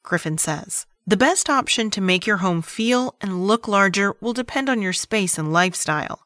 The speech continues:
but it always helps to get creative. Think outside of the constraints of what your home looks like now, and instead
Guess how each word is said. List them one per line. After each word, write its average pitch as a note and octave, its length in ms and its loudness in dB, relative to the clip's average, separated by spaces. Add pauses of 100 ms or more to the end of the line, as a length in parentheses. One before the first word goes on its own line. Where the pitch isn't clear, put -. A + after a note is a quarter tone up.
(180)
but F#3+ 100 2
it G3 120 6
always A3+ 340 4
helps F3+ 380 2
to A3+ 100 -2
get F#3 160 0
creative. D#3+ 720 -2 (220)
Think C#4+ 240 2
outside G#3+ 400 4
of F3 60 -2
the F#3 120 0
constraints E3+ 540 0
of E3 120 -2
what F#3+ 200 2
your C4+ 140 0
home F3+ 440 0
looks F3 300 -2
like D#3 260 -2
now, E3+ 460 0 (260)
and G3+ 140 4
instead F#3 720 2